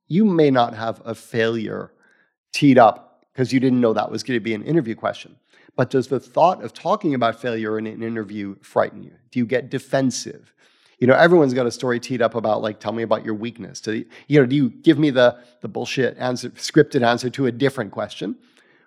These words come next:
Or do you stop and think through it and come up with and remember a mistake you've made? And then you also know what you've learned from it 'cause you already thought about that when the mistake happened.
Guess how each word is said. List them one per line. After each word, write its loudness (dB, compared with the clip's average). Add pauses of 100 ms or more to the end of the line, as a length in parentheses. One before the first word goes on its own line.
Or 6
do 2
you 0
stop 0
and -4
think 0
through -4
it -12
and -10
come -2
up -2
with -8
and -6
remember 0
a -2
mistake -8
you've -12
made? -14 (720)
And 6
then 4
you 4
also 4
know 2
what -2
you've -8
learned 0
from -4
it -14
'cause 2
you 2
already 2
thought -2
about -14
that -20
when -4
the 0
mistake -10
happened. -16